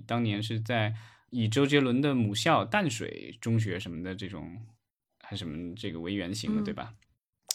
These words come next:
Speaker 2: 嗯，
Speaker 1: 然后当年
Speaker 2: 嗯。
Speaker 1: 就是也还算比较受欢迎的一个电影，当然
Speaker 2: 对，对，对。
Speaker 1: 那时候的话，就是大陆电影市场还没有这个，这个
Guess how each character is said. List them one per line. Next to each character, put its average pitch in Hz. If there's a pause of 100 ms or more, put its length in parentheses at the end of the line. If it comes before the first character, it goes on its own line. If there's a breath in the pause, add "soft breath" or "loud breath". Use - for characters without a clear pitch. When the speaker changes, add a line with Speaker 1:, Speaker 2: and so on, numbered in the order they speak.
Speaker 2:
嗯， -
Speaker 1:
然 113
后 113
当 131
年 123
Speaker 2:
嗯。 131
Speaker 1:
就 139
是 120
也 92
还 117
算 143
比 110
较 107
受 113
欢 117
迎 101
的 101
一 104
个 104
电 107
影， -
当 120
然 143 (100)
Speaker 2:
对， 262
对， 220
对。 170
Speaker 1:
那 135
时 113
候 123
的 104
话， 104
就 107
是 98
大 113
陆 110
电 113
影 101
市 113
场 95
还 92
没 104
有 98 (180)
这 92
个， 80 (100)
这 82
个 50